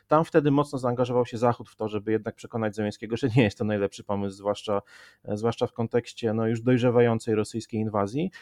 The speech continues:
I skończyło się rzeczywiście, e, mm, uznaniem, e, czy decyzją sądu o takim najłagodniejszym środku zapogie-, zapobiegawczym, jakim na Ukrainie jest,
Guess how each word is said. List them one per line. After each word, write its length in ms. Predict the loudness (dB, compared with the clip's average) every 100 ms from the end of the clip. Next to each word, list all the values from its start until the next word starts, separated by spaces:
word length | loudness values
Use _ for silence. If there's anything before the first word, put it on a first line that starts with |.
| -4
I 80 | -4
skończyło 420 | 0 -2 2 0
się 140 | 2 -2
rzeczywiście, 580 | -2 -2 -4 -2 2
e, 220 | 4 4 2 0 2 2 0
mm, 640 | -2 -6 -6 -4 -6 -6 -8 -10 -10
uznaniem, 760 | -4 0 4 6 6 2 0 -2 _ _ _ -8
e, 120 | -8
czy 240 | -6 -10
decyzją 600 | 0 0 2 0 2 0
sądu 520 | 2 0 2 2 0 2
o 120 | 0
takim 300 | 0 -2 0
najłagodniejszym 720 | 4 4 4 4 4 2 -4
środku 260 | -6 -8 -6
zapogie-, 320 | -6 -6 -8
zapobiegawczym, 720 | -6 -8 -6 0 2 2 -4
jakim 260 | -4 -4 -2
na 80 | -2
Ukrainie 500 | 0 0 0 0 0
jest, 320 | -2 -6